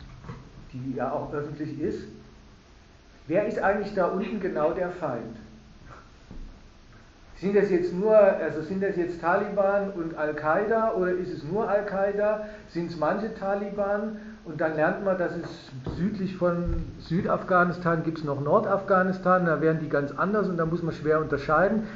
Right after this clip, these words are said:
Nächste Woche ist es wieder dieselbe Mischpoke. Die Absurdität, und, und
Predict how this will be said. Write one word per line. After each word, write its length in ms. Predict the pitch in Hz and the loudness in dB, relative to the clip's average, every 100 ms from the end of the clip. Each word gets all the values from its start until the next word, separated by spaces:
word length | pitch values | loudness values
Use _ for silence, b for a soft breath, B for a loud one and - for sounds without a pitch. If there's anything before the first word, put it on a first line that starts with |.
| B | B
Nächste 320 | 156 165 175 165 | 2 2 2 4
Woche 220 | 165 170 | 6 4
ist 160 | 175 | 2
es 120 | 170 143 | -2 -2
wieder 180 | 147 | -2
dieselbe 460 | 143 135 143 170 202 | 0 2 4 4 4
Mischpoke. 640 | 190 - - 196 196 208 B B B B B B - - 180 | 0 -2 4 4 6 0 B B B B B B -20 -10 -6
Die 120 | - | 0
Absurdität, 640 | 190 208 196 185 - 190 - - | 0 2 0 0 -2 -6 -6 -2
und, 320 | 185 180 - | 0 0 0
und 280 | 196 165 - | 0 0 -2